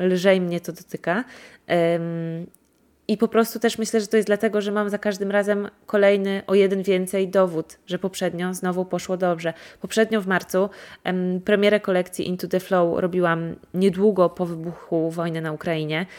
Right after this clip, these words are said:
więc też nastroje, mm, społeczne były kiepskie i też mogłam sobie powiedzieć, że kto teraz będzie kupował obrazy, jak tutaj, y, za naszą granicą wojna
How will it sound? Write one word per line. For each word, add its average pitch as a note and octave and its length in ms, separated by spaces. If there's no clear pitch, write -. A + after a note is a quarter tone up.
więc E3+ 200
też A#3 180
nastroje, F#3 760
mm, E3 500
społeczne F3+ 720
były F3+ 520
kiepskie E3 520
i F#3 80
też - 440
mogłam F3 360
sobie F3 200
powiedzieć, E3+ 460
że E3 380
kto - 180
teraz F3 420
będzie F3 220
kupował F3 340
obrazy, F3 380
jak F#3 180
tutaj, F3+ 420
y, E3 580
za F3+ 160
naszą E3+ 260
granicą E3 540
wojna D#3 420